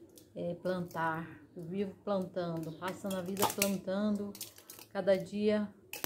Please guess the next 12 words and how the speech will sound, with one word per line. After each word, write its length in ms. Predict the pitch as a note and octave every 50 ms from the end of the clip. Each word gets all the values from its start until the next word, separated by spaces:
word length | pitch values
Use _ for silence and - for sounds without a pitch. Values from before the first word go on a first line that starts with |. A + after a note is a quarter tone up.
| - - - - - - - - - - - - - - - -
mais 460 | - F#3 F#3 F#3 F#3+ F#3+ F#3+ F#3 E3+
eu 100 | G3 G3
planto, 560 | F#3 - - F#3 F3+ F3 E3+ F3 E3+ E3 - - - -
porque 680 | - F#3+ F3+ F3+ - F#3+ F#3 F3+ F3+ F3+ F3+ F3+ F3 F3 - - - - - - - - - - _ _ _
o 60 | F3+
nosso 240 | F3+ F3+ F3+ F3+ -
planeta 420 | - F#3 F#3+ F3+ F3+ F3 F3 F3 -
precisa 580 | - F3+ F#3+ - - - F#3+ F#3+ F#3+ F3 F3+
de 140 | E3+ F3+ G#3
planta, 420 | - - G3+ F3 D#3+ D#3+ D#3 D#3+ - -
precisa 540 | - E3+ E3 - - - F3 F3+ F3 F#3 F#3+
de, 220 | F3 E3+ - G#3